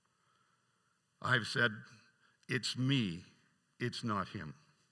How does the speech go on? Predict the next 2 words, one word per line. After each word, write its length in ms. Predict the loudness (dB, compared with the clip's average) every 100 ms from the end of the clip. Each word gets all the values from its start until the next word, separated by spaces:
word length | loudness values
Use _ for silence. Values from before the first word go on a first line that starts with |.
| _ _ _ _ _ _ _ _ _ _ _ _ _ _ _ _ _ _ _ _ _ _ _ _ _ _
All 480 | -2 2 6 6 4
the 180 | 2